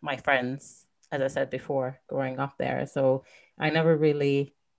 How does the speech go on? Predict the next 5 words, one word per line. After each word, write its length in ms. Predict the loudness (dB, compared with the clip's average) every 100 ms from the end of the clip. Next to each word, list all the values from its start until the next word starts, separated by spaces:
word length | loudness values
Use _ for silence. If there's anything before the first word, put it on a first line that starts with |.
| _ _ -8
experienced 540 | -8 -4 -2 -2 -2
what 180 | -2 0
I, 260 | 0 -2 -6 _ -12 -4
like, 220 | -6 -6 _ _ -20
extreme, 840 | -12 -10 -4 0 0 0 -4 -6